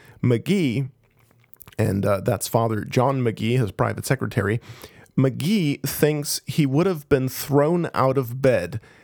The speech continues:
had his hand not been held," unquote. That's, uh, from the biography Paul the Sixth, the First Modern Pope, page seven ten.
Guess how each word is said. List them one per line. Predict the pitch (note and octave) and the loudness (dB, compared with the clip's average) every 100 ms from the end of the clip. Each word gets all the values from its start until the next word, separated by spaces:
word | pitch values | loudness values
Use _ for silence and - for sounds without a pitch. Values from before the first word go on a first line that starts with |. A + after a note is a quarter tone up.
| _ | _
had | C3+ A2+ | 0 2
his | C3+ A#2 | 0 -2
hand | - D3+ C#3 A2+ G#1+ A2 - - - | -4 0 0 0 -4 -6 -12 -20 -2
not | A2+ G#2+ C3 | 0 2 0
been | B2 G#2+ | 0 0
held," | G#2+ B2+ - - - - _ | 0 0 -2 -6 -14 -20 _
unquote. | - G#2+ G2+ - A2+ - - - _ _ - - - - - _ | 0 0 -2 -2 -2 -2 -10 -16 _ _ -20 -20 -20 -20 -20 _
That's, | A2 - - - | -2 0 -4 -2
uh, | A#2 F#2+ | -2 -2
from | - B2 A#2 | -2 0 0
the | |
biography | A2 A2 B2 C3 B2+ - A#2 - | 0 0 0 -2 -4 -2 -4 -4
Paul | - - C#3 D3+ | -8 0 2 2
the | D3+ | -2
Sixth, | - B2+ A2+ - | -2 -2 -2 -6
the | - A#2 | -4 -4
First | - B2+ C3 - | 2 0 0 -2
Modern | A#2 A2 G#2+ | -2 -2 -4
Pope, | - A#2 A2 - - - _ _ | -2 0 0 -6 -20 -20 _ _
page | B2 A2 - | 0 0 -2
seven | - A2+ A2 A2 | 0 0 0 -4
ten. | A2 - G#2+ - | -4 -2 -4 -6